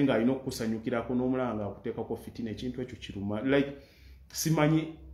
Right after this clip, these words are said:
how to take it. Naye kiruma. Ki-, kibeera kikyamu.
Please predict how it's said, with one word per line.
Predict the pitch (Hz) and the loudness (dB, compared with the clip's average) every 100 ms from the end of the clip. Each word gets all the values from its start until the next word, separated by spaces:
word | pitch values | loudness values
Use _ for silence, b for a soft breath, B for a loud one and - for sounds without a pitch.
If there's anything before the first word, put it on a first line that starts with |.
| - - - - | -16 -18 -20 -12
how | - 151 131 | 2 4 4
to | - | 2
take | - - - | -6 -6 -6
it. | 87 - - - - - _ - - - - | -10 -10 -14 -20 -20 -20 _ -20 -20 -20 -16
Naye | 98 101 120 | -10 -8 -8
kiruma. | 123 104 92 85 - - - | -10 -12 -10 -12 -14 -20 -12
Ki-, | 143 139 | -8 -8
kibeera | - 156 156 156 | -4 4 4 4
kikyamu. | 151 - 143 107 | 0 -2 0 0